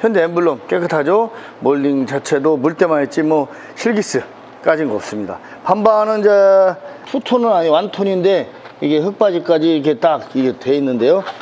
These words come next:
마우라 두 개는 돌출, 센서는 네 개,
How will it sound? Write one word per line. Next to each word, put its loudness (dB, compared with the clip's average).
마우라 2
두 -4
개는 0
돌출, -2
센서는 0
네 2
개, -2